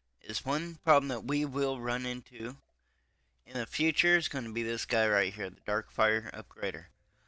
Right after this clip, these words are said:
Um, ore decay, twenty-five seconds. So if the ore does not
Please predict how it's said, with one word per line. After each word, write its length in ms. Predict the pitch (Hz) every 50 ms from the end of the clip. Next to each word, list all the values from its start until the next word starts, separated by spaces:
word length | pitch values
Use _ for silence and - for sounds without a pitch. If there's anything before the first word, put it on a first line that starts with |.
| _ _ _ _ _ _ _ _ _ -
Um, 480 | 120 127 127 123 123 120 120 120 117 - - _ -
ore 240 | 147 170 175 170 165
decay, 640 | 156 170 175 170 - - - 170 151 139 123 95 - -
twenty-five 1040 | - - 139 147 156 165 - - 175 175 170 160 - _ - 120 123 131 139 131 113
seconds. 560 | - - - 139 113 104 - - 80 - -
So 440 | - - - 135 131 127 120 110 101
if 80 | 98 92 - _ _
the 180 | 107 98 95 -
ore 320 | - - 151 165 156 123
does 380 | 107 92 104 104 98 92 - -
not 480 | 120 113 110 113 123 127 127 117 104 -